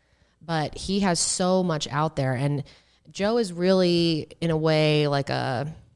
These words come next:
he seems like he's trying to be kinda like Steve Irwin. Like, that's how he wants to be seen, like an animal advocate and, uh, edu-, educator and rescuer.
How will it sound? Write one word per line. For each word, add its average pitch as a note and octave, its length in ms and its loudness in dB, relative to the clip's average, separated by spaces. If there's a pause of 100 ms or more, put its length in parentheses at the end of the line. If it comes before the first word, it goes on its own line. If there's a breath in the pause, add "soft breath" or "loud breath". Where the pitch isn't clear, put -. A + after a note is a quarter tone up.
(140)
he G#3 120 -6
seems C#4+ 260 2
like C4+ 120 4
he's A3 140 0
trying F3+ 380 0
to - 100 -6
be E3+ 100 0
kinda E3 180 -4
like D#3 140 -2
Steve E3 480 -2
Irwin. F3 520 2
Like, D3+ 160 0
that's D#3 160 0
how E3+ 80 2
he D#3 60 4
wants D3 260 -2
to D#3+ 40 -12
be D3 140 -2
seen, E3 680 0 (560 soft breath)
like E3 180 2
an C#3+ 160 2
animal D#3 540 0
advocate D#3 840 0
and, C3 340 -4 (440 soft breath)
uh, C3 140 -6
edu-, D3 360 -4
educator D3+ 1120 0
and C3 460 -8
rescuer. D3 760 -4